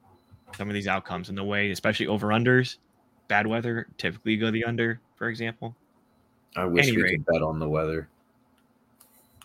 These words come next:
Speaker 1: Uh, they, we, you literally can bet on anything, anything, like, for any coin flip,
Speaker 2: Where are they gonna
Speaker 1: length
Speaker 2: let
Speaker 1: of
Speaker 2: me
Speaker 1: Star
Speaker 2: bet on the
Speaker 1: Spangled
Speaker 2: weather?
Speaker 1: Banner, what color Gatorade. I mean, we're getting,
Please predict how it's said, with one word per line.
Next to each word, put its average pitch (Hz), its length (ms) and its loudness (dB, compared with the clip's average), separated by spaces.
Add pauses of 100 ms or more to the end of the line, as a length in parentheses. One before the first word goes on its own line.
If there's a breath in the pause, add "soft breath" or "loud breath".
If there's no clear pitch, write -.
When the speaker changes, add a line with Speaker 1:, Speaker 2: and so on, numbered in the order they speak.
(420)
Speaker 1:
Uh, 101 40 -10
they, 110 200 4
we, 120 220 -2
you 143 200 4
literally 139 300 6
can 113 140 -2
bet 120 120 2
on 104 140 2
anything, 131 480 -2 (560)
anything, 113 480 -4
like, 98 180 -4
for 107 320 -4 (100)
any 110 440 0 (420)
coin 117 300 2
flip, 110 420 0 (300)
Speaker 2:
Where 101 180 -2
are 104 40 2
they 104 100 6
gonna 110 200 6
Speaker 1:
length - 20 4
Speaker 2:
let 104 120 4
Speaker 1:
of - 60 0
Speaker 2:
me 101 60 2
Speaker 1:
Star 104 120 6
Speaker 2:
bet 98 80 8
on 101 80 2
the 110 60 4
Speaker 1:
Spangled 113 200 6
Speaker 2:
weather? 98 120 4
Speaker 1:
Banner, 113 440 2 (1080)
what 113 160 0
color 110 240 2
Gatorade. 113 600 4 (140)
I 120 40 -2
mean, 104 260 -2 (400)
we're 113 120 -2
getting, 104 280 -2